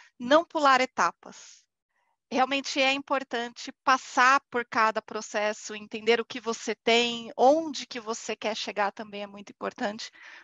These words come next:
Uma vez que você tem isso desenhado, começar a implementação que vai dar certo. E outra pra levar pra vida ali, né,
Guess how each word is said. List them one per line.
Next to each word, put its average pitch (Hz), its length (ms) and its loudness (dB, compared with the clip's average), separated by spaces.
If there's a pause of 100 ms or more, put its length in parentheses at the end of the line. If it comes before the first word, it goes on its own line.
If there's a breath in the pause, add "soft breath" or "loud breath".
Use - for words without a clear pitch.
(100)
Uma 233 200 4
vez 262 240 6
que 269 100 -4
você 233 340 0
tem 220 320 -2
isso 214 200 -8
desenhado, 202 720 0 (540 loud breath)
começar 294 400 6
a 277 60 6
implementação 254 680 2
que 240 120 -10
vai 233 140 6
dar 233 120 4
certo. 190 440 0 (380 loud breath)
E 240 120 6
outra 277 260 8
pra 269 220 6
levar 262 760 4 (160)
pra 262 160 4
vida 226 480 -4
ali, 180 320 -4
né, 185 300 -8